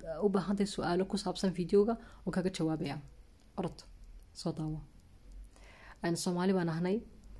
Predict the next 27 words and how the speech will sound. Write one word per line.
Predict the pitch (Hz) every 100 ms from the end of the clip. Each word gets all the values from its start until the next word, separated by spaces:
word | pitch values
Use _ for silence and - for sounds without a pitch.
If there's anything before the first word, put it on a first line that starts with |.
| - -
xoog | 208 190
baa | 165 165
u |
degdeg | 170 156 156
badan | 156 160
nahay. | 156 147 160 165 - -
Degdeg, | 196 160 - - - 185 160 - - - - - -
dad | 160 -
degdeg | 190 156 165 151
badan | 170 165
baan | 160
nahay. | 156 156 - - - - - - - - - -
Bal | 175
imika | 165 196 190
haddaba | 170 170 185
waba | 175
caafimaadkaaga | 160 - 185 175 - 160
waa | 170
naftaadii. | 160 160 - 165 160 160 - - - - - - - - - - - - - - - -
Baro | 165 180 202 226 - - - - - - -
inaad | - 180 170 147 - - -
degdeg | 170 185 185 180
u | 160
meelna | 175 175
ku | 165
gaadhsiinayn. | - 151 - 156 156 156 151 - - - - - - - - - - -
Xanuunka | - 196 254 269 196